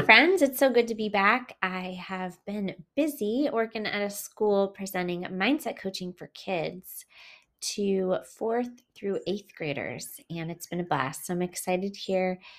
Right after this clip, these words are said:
to be on and talk a little bit more about it. So let's get into it. All right, so I had a parent come to me and mention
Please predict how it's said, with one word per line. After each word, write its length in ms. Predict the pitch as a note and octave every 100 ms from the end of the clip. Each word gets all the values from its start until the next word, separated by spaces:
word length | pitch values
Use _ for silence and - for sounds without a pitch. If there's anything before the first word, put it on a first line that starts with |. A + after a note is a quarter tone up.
| - - _ -
to 80 |
be 200 | G3+ G#3+
on 260 | F3+ F#3+ B3
and 160 | A3+ G#3
talk 220 | G3 F#3+
a 60 |
little 80 | G3
bit 120 | G3
more 120 | F#3+ G3
about 260 | G#3 D#4+
it. 180 | C#4 - _ _
So 220 | - - F3+
let's 260 | F3+ F3
get 240 | - G3+ -
into 380 | A#3 C4 -
it. 460 | - F3 A#3+ - - - _ _ _ _ _ _ - - - - _ _ _ _
All 200 | A3 A#3+
right, 320 | A#3 G#3 F3+ -
so 400 | - G#3+ G#3 G3 - - -
I 200 | A#3+ C4+
had 680 | D4+ B3 G#3+ F#3+ F#3 F3+ F3+
a 180 | G3 F#3
parent 420 | - G3+ F#3+ F3+
come 200 | F#3 F#3
to 120 | -
me 260 | F#3+ F3+ F3
and 500 | F3+ F3 F3 F3+ F3+
mention 720 | F3 F3 - F3+ E3+ E3+ E3